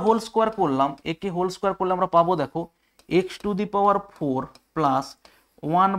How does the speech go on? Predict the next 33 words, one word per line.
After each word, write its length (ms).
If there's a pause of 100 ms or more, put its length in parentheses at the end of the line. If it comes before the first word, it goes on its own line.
by 120 (240)
x 40 (120)
to 140
the 140
power 180 (180)
four 180 (280)
plus 260 (180)
দুই, 340 (580)
কারণ 240
টু 100
এ 160
বি, 100 (220)
আর 120 (140)
এটা 180
কত 120
হচ্ছে 140
দেখো 180
সাত 220 (100)
সাতে 220 (600)
ঊনপঞ্চাশ। 560 (160)
দুই 240 (120)
যদি 220
ওদিকে 360
যায় 300
কত 160
হয়ে 160
যাবে 180
এটা? 160 (440)
এটা 240
হয়ে 220
যাবে 180
দেখো 220
সাতচল্লিশ। 760